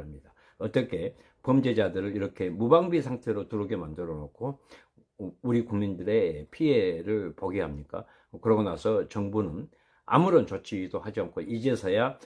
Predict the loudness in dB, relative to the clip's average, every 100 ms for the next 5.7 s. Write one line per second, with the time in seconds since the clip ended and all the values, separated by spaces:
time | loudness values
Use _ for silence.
0 | -20 _ 2 4 4 2 0 -2 -2 -4
1 | -4 -4 -2 -2 -2 -4 -4 -2 -4 -4
2 | -4 -4 -8 -10 -8 -8 -10 -14 -14 _
3 | _ _ 2 4 4 4 4 2 0 -2
4 | 0 0 0 -10 -2 2 4 4 2 2
5 | 0 -2 -12 4 6 6 -2